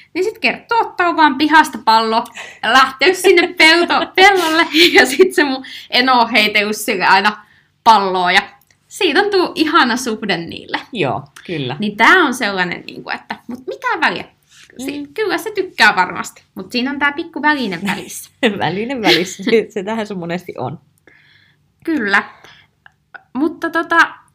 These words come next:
Speaker 1: semmoisen kirjasuosituksen tai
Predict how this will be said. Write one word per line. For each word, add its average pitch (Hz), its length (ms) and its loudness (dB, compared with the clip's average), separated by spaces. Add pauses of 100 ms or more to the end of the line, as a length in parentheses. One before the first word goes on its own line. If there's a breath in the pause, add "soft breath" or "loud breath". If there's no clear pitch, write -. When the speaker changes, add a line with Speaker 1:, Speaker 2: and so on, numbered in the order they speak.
(360)
Speaker 1:
semmoisen 392 560 -4
kirjasuosituksen 269 1200 -4
tai 208 320 -2